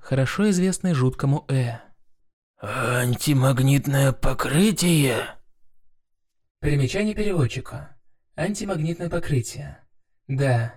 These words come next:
Speaker 1: это похоже на составной термин. Но когда Google отразил количество сайтов, посвященных фантастической борьбе Асукай Дзина и жуткого Э, мы уже ни в чем не уверены.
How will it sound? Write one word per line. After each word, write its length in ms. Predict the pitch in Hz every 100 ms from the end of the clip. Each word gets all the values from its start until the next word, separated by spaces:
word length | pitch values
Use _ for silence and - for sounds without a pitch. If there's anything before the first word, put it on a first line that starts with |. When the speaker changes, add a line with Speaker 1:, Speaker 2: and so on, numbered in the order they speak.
| -
Speaker 1:
это 260 | 202 214
похоже 460 | 208 202 208 190 190
на 80 | 175
составной 500 | 156 - 135 139 151
термин. 540 | 180 131 123 120 - - - _
Но 260 | - 131 143
когда 280 | 180 175 175
Google 320 | 185 160 135
отразил 420 | 131 147 151 147
количество 480 | - 143 135 131 143
сайтов, 500 | 127 156 127 123 -
посвященных 640 | 127 - 143 - 151 131 -
фантастической 720 | 127 143 - 147 131 - 135
борьбе 420 | 139 139 143 143
Асукай 460 | 127 - 143 147 139
Дзина 420 | 131 147 127 123
и 40 | 131
жуткого 440 | 131 139 - 127
Э, 340 | 135 165 220 220 _ _ _ _
мы 200 | - 180
уже 260 | 240 202 208
ни 140 | 202
в 80 | 220
чем 260 | - 151 131
не 100 | 127
уверены. 540 | 127 127 120 123 131